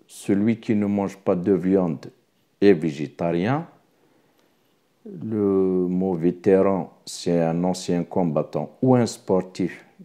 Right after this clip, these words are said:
qui a dépassé l'âge senior, et cetera.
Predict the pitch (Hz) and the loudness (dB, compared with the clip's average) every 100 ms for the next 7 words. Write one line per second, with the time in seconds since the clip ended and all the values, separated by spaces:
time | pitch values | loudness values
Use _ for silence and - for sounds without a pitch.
0 | - - 87 82 69 80 - 80 - 85 | -20 -6 -4 -2 -4 -6 -4 -6 -4 -4
1 | 76 73 71 71 78 76 71 73 67 - | -4 -4 -6 -8 -8 -8 -10 -12 -14 -12
2 | 76 76 82 117 180 - _ _ _ _ | -8 -6 -4 -4 -6 -14 _ _ _ _
3 | _ - 135 - 82 120 156 | _ -20 -16 -12 -8 -8 -10